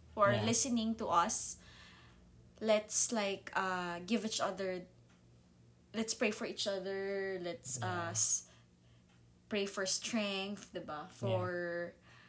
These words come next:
Speaker 1: clarity, wisdom, and everything that we need
Speaker 2: Mm-mm.
Speaker 1: to really be able na,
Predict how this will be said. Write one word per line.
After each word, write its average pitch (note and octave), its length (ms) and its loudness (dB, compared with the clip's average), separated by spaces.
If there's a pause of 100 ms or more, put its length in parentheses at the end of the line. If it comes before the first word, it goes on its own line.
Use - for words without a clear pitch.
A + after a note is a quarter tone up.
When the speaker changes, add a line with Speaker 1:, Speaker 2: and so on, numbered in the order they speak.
(500)
Speaker 1:
clarity, G#3 920 4
wisdom, F#3 800 0
and F3 180 -10
everything F3+ 540 -8
that F3 160 -8
we E3 80 -12
need D#3 400 -12 (320)
Speaker 2:
Mm-mm. G#2+ 320 -6
Speaker 1:
to A#3+ 80 -2
really C4+ 320 0
be A3 240 -2
able G3 320 -2
na, D#3+ 480 -8